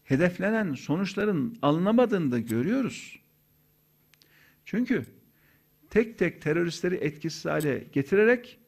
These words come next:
terörü kurutamıyorsunuz, bitiremiyorsunuz. Aydınıyla, bilim insanıyla, üniversiteleriyle, sivil toplum kuruluşlarıyla, siyasetçiler olarak hep beraber bu meseleyi yeniden düşünmenin zamanı geldi artık bu ülkede.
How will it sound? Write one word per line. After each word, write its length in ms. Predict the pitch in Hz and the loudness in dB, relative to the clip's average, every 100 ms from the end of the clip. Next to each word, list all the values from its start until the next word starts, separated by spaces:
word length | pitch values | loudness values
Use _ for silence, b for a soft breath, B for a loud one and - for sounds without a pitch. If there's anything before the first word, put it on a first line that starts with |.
| _ _ _ _ _ _ | _ _ _ _ _ _
terörü 440 | - 123 147 226 233 - | -2 0 0 -2 -8 -10
kurutamıyorsunuz, 880 | 113 113 143 247 226 - 117 - - _ _ _ - | -8 -4 0 0 0 -4 -10 -12 -20 _ _ _ -8
bitiremiyorsunuz. 920 | 120 - 175 294 220 - - - - - _ _ b b b b b - | -6 2 4 4 2 0 -10 -14 -18 -20 _ _ b b b b b 4
Aydınıyla, 840 | 139 151 208 277 269 180 113 104 | 6 8 8 8 8 6 2 2
bilim 240 | 131 226 285 | 4 8 8
insanıyla, 640 | 254 208 180 151 120 - | 8 6 2 2 0 2
üniversiteleriyle, 920 | 143 170 190 190 214 233 254 247 180 | 2 4 4 6 6 6 6 4 2
sivil 340 | - - 220 277 | 2 0 0 0
toplum 360 | 285 - 220 | -2 -2 -2
kuruluşlarıyla, 540 | 202 190 180 180 151 127 | -2 -2 0 0 2 0
siyasetçiler 720 | - 170 185 208 208 262 254 | 0 2 2 2 0 2 4
olarak 240 | 196 - - _ | 2 0 -8 _
hep 300 | - 302 - | 2 2 2
beraber 560 | 208 208 202 262 285 - b b b b - | 2 2 4 4 2 0 b b b b 2
bu 80 | 240 | 6
meseleyi 560 | 226 - 202 220 254 | 6 4 4 4 4
yeniden 560 | 180 208 208 240 277 247 | 4 4 6 6 6 4
düşünmenin 460 | 208 214 208 214 233 | 2 0 2 2 2
zamanı 400 | 185 185 208 202 | 2 2 2 2
geldi 260 | 160 170 | 2 0
artık 260 | 254 - - | -2 -4 -4
bu 80 | 123 | -6
ülkede. 260 | - - | -6 -14